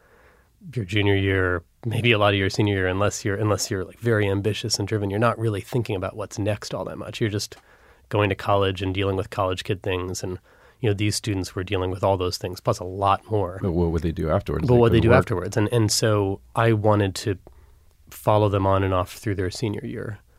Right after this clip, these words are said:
Speaker 1: partly to illuminate this tension between state policy and federal policy. But I didn't really want to write a policy piece. I mostly wanted to see how these kids were gonna make sense of their future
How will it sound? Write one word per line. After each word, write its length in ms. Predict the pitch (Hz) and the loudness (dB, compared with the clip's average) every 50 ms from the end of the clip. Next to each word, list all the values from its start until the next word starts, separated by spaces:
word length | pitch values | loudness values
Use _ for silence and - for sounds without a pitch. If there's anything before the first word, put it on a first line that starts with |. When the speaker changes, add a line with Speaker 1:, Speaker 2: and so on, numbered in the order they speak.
| - - - | -20 -20 -8
Speaker 1:
partly 460 | - - 120 110 104 113 110 104 98 | -2 0 2 2 2 0 0 0 -2
to 300 | - - - 110 95 92 - - - - - - - - | -4 -4 -4 -4 -4 -4 -8 -14 -20 -20 -20 -20 -8 -2
illuminate 640 | - 120 104 104 107 104 104 101 98 95 92 87 - | 0 0 2 2 2 2 2 2 2 2 0 -2 -4
this 460 | - 98 90 - - - - - - - - - | -6 -6 -4 -4 -6 -6 -8 -8 -12 -16 -20 -4
tension 380 | - - 139 131 - - 117 107 | 0 2 2 2 4 2 0 0
between 460 | 101 104 - - - 110 101 98 95 | 0 -2 -2 -2 0 0 0 0 -2
state 280 | - - - 107 98 - | -2 -2 -2 -2 -2 -2
policy 380 | - 101 92 95 - - - | -4 -4 -2 -4 -4 -6 -6
and 100 | - - | -6 -2
federal 220 | - 151 139 143 113 | -2 0 0 0 0
policy. 500 | - 127 113 107 104 - 120 107 92 - - - - - - - - - - _ _ | 0 2 2 2 0 0 -4 -4 -4 -6 -10 -18 -20 -20 -20 -20 -20 -20 -20 _ _
But 100 | - 123 | 4 6
I 40 | 127 | 6
didn't 160 | 127 143 135 | 6 6 6
really 140 | 120 117 110 | 6 6 6
want 140 | 104 107 | 6 4
to 40 | 101 | 4
write 100 | 98 95 | 4 2
a 60 | 92 | 2
policy 400 | - - - 139 131 107 - - | 0 0 2 2 2 2 0 -4
piece. 260 | 101 - 101 95 - - | -8 -8 -8 -4 -2 0
I 40 | |
mostly 300 | 113 110 123 113 - 139 | 2 2 2 2 2 0
wanted 280 | 117 104 107 104 101 92 | 0 2 0 0 0 -2
to 100 | 98 92 - _ _ - | -6 -8 -10 _ _ -8
see 440 | - - - 120 101 98 92 92 - _ _ _ _ _ _ _ _ _ _ _ | -8 -6 -4 -4 -4 -4 -4 -6 -8 _ _ _ _ _ _ _ _ _ _ _
how 180 | - - 117 110 | -4 0 0 2
these 220 | 107 104 104 - | 2 2 0 -2
kids 220 | - - 123 101 95 | -4 -4 -6 -4 -2
were 100 | 101 98 | -2 -2
gonna 180 | 95 98 95 | 0 0 0
make 220 | 92 92 92 90 - | 0 -2 -2 -4 -4
sense 300 | - - 104 95 - - | -4 -2 -2 -2 -2 -4
of 100 | 101 92 | -4 -4
their 120 | 95 87 | -4 -4
future 580 | - - - 104 92 - - 98 90 87 90 | -4 -4 -6 -8 -8 -6 -6 -6 -6 -6 -6